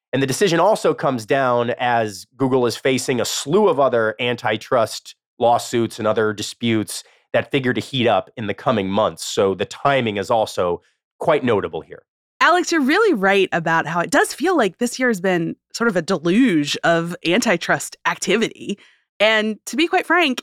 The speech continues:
Speaker 2: it's easy to lose track, especially since so many of the suits have been targeted against giant tech companies. So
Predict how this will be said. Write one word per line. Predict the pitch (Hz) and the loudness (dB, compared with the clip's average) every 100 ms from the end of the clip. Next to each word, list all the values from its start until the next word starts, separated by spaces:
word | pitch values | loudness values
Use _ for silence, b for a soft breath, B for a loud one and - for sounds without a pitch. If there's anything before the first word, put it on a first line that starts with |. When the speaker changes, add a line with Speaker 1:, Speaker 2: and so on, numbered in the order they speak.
| _ | _
Speaker 2:
it's | 220 - | -4 0
easy | 285 320 | 0 2
to | 339 | 2
lose | 294 | 0
track, | - 277 240 | 0 0 0
especially | 220 - 233 254 | -4 -2 -2 -2
since | 247 214 - | -2 -4 -6
so | - 196 | -2 -2
many | 202 208 | 0 -2
of | 180 | -4
the | |
suits | 165 175 202 | -4 -4 -4
have | 196 | -4
been | 180 | -4
targeted | - 175 165 175 170 | -2 -2 0 -2 -2
against | 170 160 - | -4 -6 -6
giant | - 156 156 - | -4 -2 -2 -4
tech | - 147 | -6 -2
companies. | - 214 254 277 294 - b b b | 0 -2 0 0 0 -4 b b b
So | - 220 208 | 0 2 2